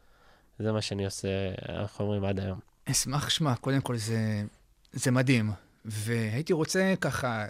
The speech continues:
Speaker 2: גם בשבילי וגם בשביל מי שמקשיב, שאת-, אתה אומר, אתה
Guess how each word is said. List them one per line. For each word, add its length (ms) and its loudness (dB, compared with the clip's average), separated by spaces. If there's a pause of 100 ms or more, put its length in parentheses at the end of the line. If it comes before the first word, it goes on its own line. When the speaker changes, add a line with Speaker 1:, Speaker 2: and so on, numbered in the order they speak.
(180)
Speaker 2:
גם 160 4
בשבילי 460 4
וגם 340 0
בשביל 180 4
מי 80 2
שמקשיב, 520 2 (520)
שאת-, 1300 2
אתה 140 -6
אומר, 200 2
אתה 120 0